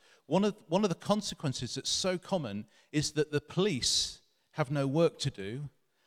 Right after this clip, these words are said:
and the courts sit empty. So m-, more love could change a whole society in terms of crime and harm and pain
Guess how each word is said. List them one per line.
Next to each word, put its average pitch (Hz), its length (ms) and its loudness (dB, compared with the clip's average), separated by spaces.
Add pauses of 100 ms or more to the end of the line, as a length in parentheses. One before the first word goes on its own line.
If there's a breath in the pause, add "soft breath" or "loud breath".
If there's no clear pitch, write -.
(140)
and 135 100 -2
the 135 60 -2
courts - 760 -4 (360)
sit - 280 -6
empty. 131 500 -6 (1080 soft breath)
So - 160 4
m-, 175 340 -2 (100)
more 233 380 10
love 185 840 0 (960)
could - 240 0
change 156 520 0
a 151 40 0
whole 175 320 0
society 131 920 -6 (720)
in 143 100 -8
terms 160 380 0
of 135 140 -4
crime 110 680 -6
and 127 320 -6 (260)
harm 107 640 -4 (260)
and 123 220 -6
pain 120 720 -4